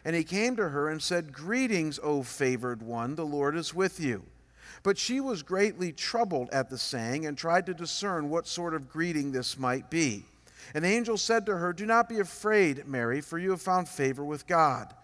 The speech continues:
And behold, you will conceive in your womb and bear a son, and you shall call his name Jesus.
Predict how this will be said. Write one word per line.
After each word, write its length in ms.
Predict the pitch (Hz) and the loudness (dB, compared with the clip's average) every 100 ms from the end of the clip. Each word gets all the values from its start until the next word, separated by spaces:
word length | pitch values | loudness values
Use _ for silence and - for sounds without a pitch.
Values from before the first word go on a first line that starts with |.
| - - - - | -20 -20 -6 0
And 100 | 180 | 4
behold, 420 | 190 190 202 156 | 4 6 4 4
you 120 | 190 | 0
will 100 | 214 | -2
conceive 580 | - 190 - - 240 202 | -2 -4 -2 -2 -2 -2
in 120 | 190 | -2
your 180 | 185 185 | 0 0
womb 400 | 180 196 143 131 - - | 0 0 0 -2 -8 -2
and 160 | 165 160 | -2 2
bear 240 | 180 180 | 4 4
a 100 | 165 | 4
son, 500 | - - 220 185 151 | 0 0 2 2 0
and 160 | 151 165 | -4 -6
you 120 | 175 | -6
shall 240 | - 170 | -2 -2
call 340 | - 170 165 165 | -2 0 2 2
his 260 | 165 151 | 0 -4
name 440 | 151 139 131 131 131 _ _ | -2 0 0 -2 -8 _ _
Jesus. 720 | - 180 170 117 113 - - | -8 -4 -4 -4 -8 -8 -8